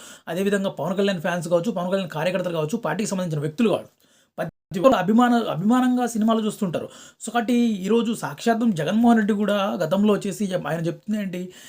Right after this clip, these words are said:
సినిమాలు, సినిమాలంటే బాలకృష్ణ సినిమాలంటే చాలా ఇష్టం నాకు, బాలకృష్ణ ఫ్యాన్ నేను, అది ఇది అని కూడా సాక్షాత్తం అసెంబ్లీలో కూడా చెప్పడం జరిగింది. So కాబట్టి ఇక్కడ పార్టీలు సినిమా వినోదం అనేది వినో-, సినిమా అనేది పక్కన పెట్టేసి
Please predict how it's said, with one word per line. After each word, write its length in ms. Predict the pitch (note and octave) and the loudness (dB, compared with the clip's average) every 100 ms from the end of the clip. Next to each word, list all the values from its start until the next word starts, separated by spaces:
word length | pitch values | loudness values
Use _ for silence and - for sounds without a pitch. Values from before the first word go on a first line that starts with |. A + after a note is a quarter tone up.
| - - | -20 -10
సినిమాలు, 540 | G3+ F#3+ A#3 A3 A3 | -2 2 2 2 0
సినిమాలంటే 580 | - F3 G3+ A3 G#3 G3+ | -4 -2 0 0 -2 -4
బాలకృష్ణ 440 | D#3 F3 G3+ A3 | -2 -2 -2 -4
సినిమాలంటే 460 | G3 G3+ G3 F#3+ F3+ | -2 0 0 -2 -4
చాలా 240 | E3+ D#3 | -2 0
ఇష్టం 280 | F#3+ D#3 F#3+ | 0 0 -2
నాకు, 240 | F#3 D#3 | -2 -2
బాలకృష్ణ 480 | G3+ D3 F3 F#3+ G3+ | -2 -2 -2 -4 -4
ఫ్యాన్ 400 | D3+ - D3+ F#3+ | -6 -4 -4 -2
నేను, 220 | F3 E3+ F#3 | -2 -4 -4
అది 180 | D3 E3+ | -4 -2
ఇది 100 | F#3+ | -4
అని 100 | F#3 | -2
కూడా 200 | F#3 F3+ D#3+ - - - | 0 0 0 -10 -20 -10
సాక్షాత్తం 480 | G3 G3+ B3 A#3+ G3+ | -8 0 2 2 2
అసెంబ్లీలో 440 | D#3+ - C4+ C4 | 0 2 4 4
కూడా 140 | B3 G3+ | 4 2
చెప్పడం 280 | E3 D3 | 2 -2
జరిగింది. 260 | A2 - - _ _ _ | -4 -12 -20 _ _ _
So 140 | - D4+ | -8 -4
కాబట్టి 320 | C#4+ C4+ D4+ C#4+ D4 B3+ - - | -2 0 0 2 0 -4 -12 -20
ఇక్కడ 240 | D#3 - A3+ D3+ | -10 0 0 0
పార్టీలు 580 | C#3 D#3+ F#3 A#3 A3+ A3+ G#3+ G#3+ F#3+ | -8 -10 -4 0 2 2 0 -2 -6
సినిమా 320 | D3+ D3+ F#3+ A3 | -8 -2 0 0
వినోదం 500 | D3+ E3 A3+ A#3 G#3+ | 0 2 2 4 2
అనేది 320 | G#3 F#3+ G#3 G3 | 2 0 -2 -2
వినో-, 460 | F#3+ E3+ E3+ D#3 C#3+ | -2 -2 -4 -6 -8
సినిమా 280 | E3 F#3+ | -2 2
అనేది 260 | A3+ A3 G#3+ | 2 2 0
పక్కన 340 | - - G3 F#3+ - - - _ | -2 -4 -4 -4 -8 -20 -20 _
పెట్టేసి 480 | F3+ E3 F#3+ F#3 | -6 -2 -2 -4